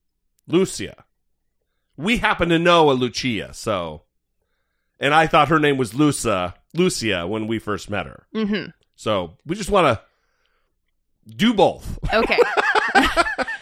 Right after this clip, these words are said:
Speaker 2: Also, if we ever pronounce your name wrong, just send in a voicemail and correct us, and we
Speaker 1: Yes.
Speaker 2: will make sure that we fix that going forward.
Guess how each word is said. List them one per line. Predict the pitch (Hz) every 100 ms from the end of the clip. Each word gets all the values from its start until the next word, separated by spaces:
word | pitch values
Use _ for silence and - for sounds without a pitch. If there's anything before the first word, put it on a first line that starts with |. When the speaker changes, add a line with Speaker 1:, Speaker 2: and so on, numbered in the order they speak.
| 277 -
Speaker 2:
Also, | 359 359
if | 311 294
we | 349 392
ever | 370 320
pronounce | 311 285 262 -
your | 226
name | 208 208 202 -
wrong, | 190 175 165 202 233 190
just | 196 190 - - - _ _ _ _ _ _ _ _
send | - 233 220
in | 220
a | 208
voicemail | 196 180 - 180 160 156 190 -
and | 180 175
correct | - 185 160 -
us, | - - -
and | 185
we | 233
Speaker 1:
Yes. | 226 175
Speaker 2:
will | 170
make | 165 -
sure | 180 175
that | 160
we | 160 156
fix | 160 170 -
that | 165 -
going | 156 151
forward. | 147 113 -